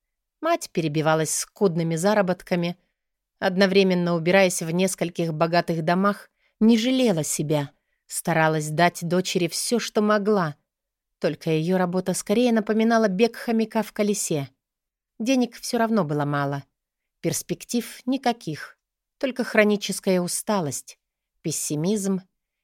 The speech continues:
и беспросветность жизни на износ. Она умерла от остановки сердца за месяц до того, как Юлиана получила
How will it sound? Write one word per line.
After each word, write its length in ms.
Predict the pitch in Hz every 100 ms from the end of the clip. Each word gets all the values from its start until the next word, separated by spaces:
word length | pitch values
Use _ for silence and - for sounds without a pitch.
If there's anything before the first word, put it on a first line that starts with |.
| _ -
и 80 | 285
беспросветность 1200 | 220 226 - 196 185 - 185 208 196 185 - -
жизни 440 | 156 165 170 170
на 180 | 165 160
износ. 560 | 151 147 143 135 - - _ _ _ _ _ _ _ _ _
Она 280 | - 185 180
умерла 420 | 180 180 185 190
от 100 | 185
остановки 500 | 175 - 180 170 -
сердца 480 | 175 - 196 - 180
за 160 | 165 185
месяц 400 | 196 - 185 175
до 160 | 170
того, 280 | 185 190 226
как 200 | 196 185
Юлиана 560 | 190 190 190 214 220 202
получила 680 | 190 190 - 240 220 208